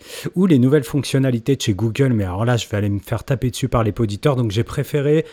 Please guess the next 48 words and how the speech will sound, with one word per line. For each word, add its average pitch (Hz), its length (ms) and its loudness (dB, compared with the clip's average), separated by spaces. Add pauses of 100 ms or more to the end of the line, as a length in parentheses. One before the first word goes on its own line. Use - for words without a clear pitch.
(280)
euh, 117 280 2
vous 110 160 -4
parler 143 420 -2
des 127 120 0
cahiers 139 260 2
pédagogiques. 156 680 0
Tiens, 143 200 -2
ça 127 120 -8
fait 123 140 -4
longtemps 123 240 -2
qu'on 123 140 -6
n'a 107 120 -4
pas 120 140 -6
parlé 123 320 -2
de 120 40 0
nos 117 120 -2
copains 135 340 -4 (460)
qui, 147 400 0
euh, 123 180 4
propulsent - 680 -2
un 113 400 0
dossier 175 760 0
des 143 120 0
cahiers 127 240 0
pédagogiques 127 580 -4
sur - 300 -6
Enseigner 127 320 -2
avec 117 300 -4
le 117 80 2
numérique. 107 420 0
Donc, 95 220 -4
on 95 40 -2
vous 95 240 -6
mettra 110 520 0
les 92 120 -6
liens 120 160 -2
dans 117 120 -2
l'émission. 104 320 -2
Nous, 175 120 2
on 135 120 0
y 107 80 -2
sera - 180 -4
peut-être, - 280 -8
les 143 60 -2
garçons, 104 320 -6
je - 60 -14
sais - 80 -8
pas. 98 220 -12